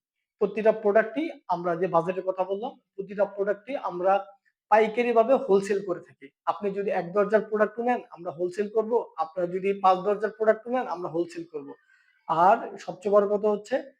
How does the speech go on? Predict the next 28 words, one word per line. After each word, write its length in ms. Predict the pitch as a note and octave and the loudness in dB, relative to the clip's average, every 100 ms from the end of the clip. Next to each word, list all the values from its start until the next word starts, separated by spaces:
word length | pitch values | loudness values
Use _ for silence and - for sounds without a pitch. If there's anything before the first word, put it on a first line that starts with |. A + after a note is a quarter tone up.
| _ - | _ -4
আপনারা 500 | - - G3+ A3 C#4 | -2 -2 -2 0 0
আমাদের, 760 | - E3 E3+ E3+ G3 G#3+ F#3+ D#3+ | -2 -2 0 2 0 0 -2 -2
আহ, 340 | D3+ C#3+ C#3+ D3 _ G#3 | -2 -4 -10 _ _ -8
ইমো 340 | F#3+ G3+ C4 | -4 -2 -2
বা 240 | F#3 F3 F3+ | 0 0 2
WhatsApp 340 | F#3 A3+ F#3+ | 0 -2 -8
নাম্বারে 360 | F3+ D#3+ D3+ F#3 | -6 -6 -6 -6
বা 180 | E3+ E3 | -2 -2
আমাদের 300 | E3 F3 F3 | -2 -6 -8
মেসেঞ্জারে 640 | E3+ G#3 G3+ E3 D#3+ G3 _ _ _ - | -10 -8 -8 -6 -8 -10 _ _ _ -2
আপনার 400 | E3 - A#3 C4 | -2 2 2 2
ফ্ল্যাটের 520 | A#3+ F#3 F3 F3 D#3+ D#3 D#3 D#3+ F#3+ | 4 4 4 2 -2 -4 -14 -20 -16
দরজার 720 | D3+ F3+ G3 G3+ A3 F#3 D#3 | 2 4 4 6 4 4 -2
যে, 260 | F#3 F#3+ - _ _ _ _ _ _ _ _ F#3+ | -2 -2 -6 _ _ _ _ _ _ _ _ -12
যে 220 | E3 F#3+ | -4 -2
কটা 200 | F#3 F3 | 0 0
দরজা 340 | E3+ F3 F3 F3 | 2 0 2 0
আছে, 260 | E3+ A3 A#3+ - _ _ G3+ | 0 -4 -6 -8 _ _ 2
ওই 280 | A#3+ A#3+ G#3+ | 2 2 0
কটা 220 | G3 G3+ | 4 4
দরজা 340 | F#3+ F#3+ G#3 | 6 4 4
শুধু 240 | G#3+ G3 G3+ | -2 -4 -6
লিখে 260 | G3 G3+ A#3 | -6 -4 -2
পাঠিয়ে 320 | - F#3+ F#3+ | 0 0 -2
দিবেন, 280 | A3 B3+ B3+ | -2 -4 -4
কি 360 | - C#4 C#4 | -4 -4 -4
কি 100 | C4+ | 0
লাগবে 400 | A#3+ A3 G3+ C#4 | 4 4 2 -2